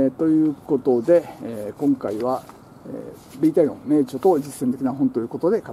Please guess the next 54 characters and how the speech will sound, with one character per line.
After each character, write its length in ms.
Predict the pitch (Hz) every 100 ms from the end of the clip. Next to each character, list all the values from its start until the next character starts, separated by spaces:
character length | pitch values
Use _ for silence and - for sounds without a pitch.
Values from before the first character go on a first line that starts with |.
| 113
っ 40 |
て 140 | - 113
き 80 |
ま 80 | 98
し 60 | -
た。 140 | 87 78 - - - - - -
え 360 | 117 113 113 -
ー、 540 | - - - - -
ま 60 | 131
あ、 40 |
こ-、 120 | - - 127
あ、 120 | 123
今 160 | 143
回 120 | 151 120
の、 180 | 120 123
う 80 | 127
ん、 40 | 123 120
え 140 | 120
ー、 20 | 117
内-、 220 | 127 123
え 680 | 127 135 110 107 98 - -
ー、 40 |
内 140 | 131 123
容 120 | 120
が 100 | 117
参 200 | 147 135
考 80 | 131
に 80 | 123
な 60 |
っ 20 |
た 100 | 127
方 200 | 117 120
は、 160 | 175 127 - - -
高 140 | 151
評 160 | 147 127
価、 100 | 123
チ 100 | 131
ャ 40 |
ン 40 |
ネ 60 | 123
ル 60 | 117
登 160 | 143
録 140 | 110 -
と 180 | 233
よ 60 | 135
ろ 60 | 131
し 100 | -
く 120 | 214
お 120 | -
願 160 | 131 110
い 20 |
し 120 | -
ま 100 | 104
す。 180 | -